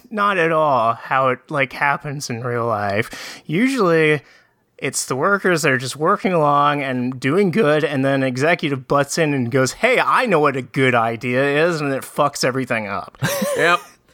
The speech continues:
Speaker 2: There are a good executive. Such things are at least hypothetically possible.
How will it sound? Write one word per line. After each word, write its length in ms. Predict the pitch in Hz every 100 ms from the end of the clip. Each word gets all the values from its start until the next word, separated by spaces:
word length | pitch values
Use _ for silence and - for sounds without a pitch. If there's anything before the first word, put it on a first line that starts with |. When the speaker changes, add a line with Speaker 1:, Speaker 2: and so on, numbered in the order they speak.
| _ _ -
Speaker 2:
There 240 | 160 175 165 160
are 640 | 180 196 214 220 214 - _ _ _ -
a 320 | 160 175 123 101 -
good 420 | 226 208 135 113 120
executive. 920 | 127 120 127 107 98 85 - - _
Such 300 | - 127 139 -
things 640 | 151 147 147 143 - - _ _
are 240 | 139 151 156
at 80 | 151
least 240 | 151 -
hypothetically 680 | 143 135 139 131 123 120 113
possible. 680 | 110 98 95 - 90 87